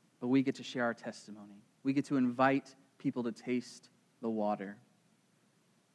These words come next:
In Christ, he destroyed the barrier between us and God. On his death and resurrection, he destroyed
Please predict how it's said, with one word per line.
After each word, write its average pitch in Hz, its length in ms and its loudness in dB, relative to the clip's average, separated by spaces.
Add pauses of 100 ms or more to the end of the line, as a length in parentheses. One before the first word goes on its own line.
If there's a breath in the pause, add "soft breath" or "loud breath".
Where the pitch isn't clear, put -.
(140)
In 143 80 2
Christ, 196 560 8 (200)
he 220 180 4
destroyed 180 880 6 (180)
the 151 80 -2
barrier 110 640 0 (420)
between 127 340 2
us 110 200 -2
and 117 120 -2
God. 104 300 -6 (800)
On 131 200 4
his 127 200 2
death 156 420 4
and 139 120 0
resurrection, 117 680 0
he 120 140 -4
destroyed 131 880 0